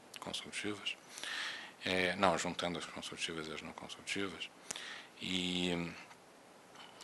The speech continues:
você tem, digamos, coisas que você associaria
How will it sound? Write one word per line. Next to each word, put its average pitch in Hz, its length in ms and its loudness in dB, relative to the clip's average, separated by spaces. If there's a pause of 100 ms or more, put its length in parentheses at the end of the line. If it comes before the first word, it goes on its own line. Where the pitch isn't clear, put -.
você 95 200 6
tem, 110 540 10 (380)
digamos, 95 460 4
coisas 117 1000 10 (480)
que - 180 -2
você 98 240 4
associaria 101 640 4